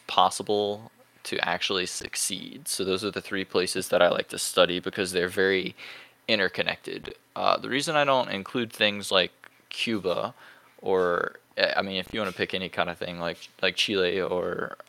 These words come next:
um, anything like that. Yeah, basically, is because they tend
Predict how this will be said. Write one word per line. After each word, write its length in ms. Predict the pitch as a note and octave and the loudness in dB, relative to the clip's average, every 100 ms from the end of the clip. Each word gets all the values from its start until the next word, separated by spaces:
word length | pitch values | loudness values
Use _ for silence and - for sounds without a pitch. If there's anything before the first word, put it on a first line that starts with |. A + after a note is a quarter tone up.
| - | -8
um, 480 | - - - - - - - | -4 -4 -6 -10 -16 -20 -6
anything 280 | G#2 G2+ G2+ | -4 -2 0
like 160 | F#2 F#2 | 0 4
that. 240 | F2+ - - - - _ _ _ _ _ _ _ _ _ _ _ _ _ _ _ | 4 2 -4 -18 -20 _ _ _ _ _ _ _ _ _ _ _ _ _ _ _
Yeah, 300 | F3+ D3 F2+ | 12 12 12
basically, 560 | F#2 D3+ A#2+ G#2 F#2 F#2+ | 8 4 4 0 2 2
is 300 | - A#2 A#2 | 4 4 4
because 380 | - C3+ D3 B2+ | 0 4 4 4
they 160 | A#2 | 2
tend 580 | A2+ - E3+ E3 D3 B2 | 0 0 -2 -2 -4 -8